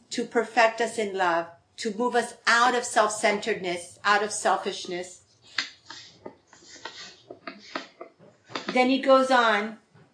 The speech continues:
the la-, at the bottom it says, "These mysteries can only be grasped by a humble heart."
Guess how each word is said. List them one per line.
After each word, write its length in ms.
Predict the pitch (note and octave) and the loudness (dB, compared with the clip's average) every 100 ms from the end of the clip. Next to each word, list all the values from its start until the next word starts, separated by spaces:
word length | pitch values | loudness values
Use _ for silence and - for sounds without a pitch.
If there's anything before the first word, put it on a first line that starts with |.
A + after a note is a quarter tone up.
| _ _ _ - | _ _ _ -18
the 300 | G#3 A3 A#3 | -4 0 0
la-, 440 | A#3 A#3 A#3 A#3+ B3 - | 2 4 6 4 0 -2
at 200 | G#3+ A3 | 4 4
the 80 | B3 | 4
bottom 500 | A3+ A3+ A3+ A3+ A3 | 4 6 6 4 0
it 160 | G#3+ G#3 | -4 -6
says, 560 | - F#3 F3+ F3 - _ _ _ _ _ _ - E3 - F3+ | 2 4 4 0 -10 _ _ _ _ _ _ -10 -10 -10 -6
"These 440 | A3+ C4 C#4 C4+ | 2 4 4 -2
mysteries 1040 | A#3 B3 D4 E4 - - B3+ G#3+ G3+ G3+ - _ _ _ - | -2 2 4 4 2 -6 0 2 0 -2 -10 _ _ _ -6
can 380 | C4 A3 G#3 - | -2 -2 -2 4
only 580 | A#3+ C4 D4 D4+ D#4 D#4 | 6 6 4 2 2 2
be 200 | D4+ B3 | 2 0
grasped 600 | B3+ A#3 G#3+ A3 A3+ - | 2 4 4 4 0 -4
by 160 | A3+ G#3+ | 0 2
a 140 | G#3 | 2
humble 420 | G#3 A3 G#3 G#3 | 2 -2 0 -4
heart." 600 | G#3 - F#3+ E3+ - - | -4 0 0 0 -6 -18